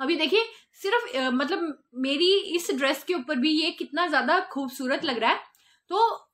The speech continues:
इसके, अ, जो है क्वालिटी बहुत ए वन है। ये ब्लैक नहीं पड़े हैं, देखिए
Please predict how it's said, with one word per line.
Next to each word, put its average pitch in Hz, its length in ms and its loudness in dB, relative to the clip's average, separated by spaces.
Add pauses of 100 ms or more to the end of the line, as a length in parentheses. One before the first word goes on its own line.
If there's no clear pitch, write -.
(1000)
इसके, 427 440 0
अ, 262 220 -2
जो 320 240 0
है 311 240 4
क्वालिटी 339 640 0
बहुत 262 500 2 (140)
ए 302 180 -2
वन 359 220 4
है। 269 340 0
ये 269 100 2
ब्लैक 247 400 2
नहीं 285 240 0
पड़े 240 240 0
हैं, 285 120 0
देखिए 247 400 -2